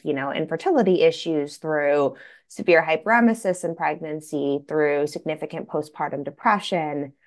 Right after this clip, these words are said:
um, how little nutrition played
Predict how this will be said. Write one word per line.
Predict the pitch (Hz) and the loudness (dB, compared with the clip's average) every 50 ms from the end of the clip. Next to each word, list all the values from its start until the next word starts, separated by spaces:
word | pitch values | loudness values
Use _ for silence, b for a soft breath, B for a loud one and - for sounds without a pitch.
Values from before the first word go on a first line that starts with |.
| _ _ _ _ _ | _ _ _ _ _
um, | - 175 170 170 160 156 151 151 151 147 143 139 143 156 175 - _ _ _ _ | 2 4 4 6 6 4 4 2 2 0 0 -2 -4 -8 -10 -16 _ _ _ _
how | - 208 220 214 | 0 2 2 4
little | 190 165 156 151 165 185 208 220 | 4 4 4 4 4 2 2 2
nutrition | 208 190 180 - - - 160 - - 202 208 247 285 311 302 302 - _ | 0 0 -2 -4 -6 -6 -8 -6 -6 -4 -2 -2 -2 -2 -2 -4 -6 _
played | 196 170 160 165 160 156 156 156 | 0 2 2 2 2 2 0 -2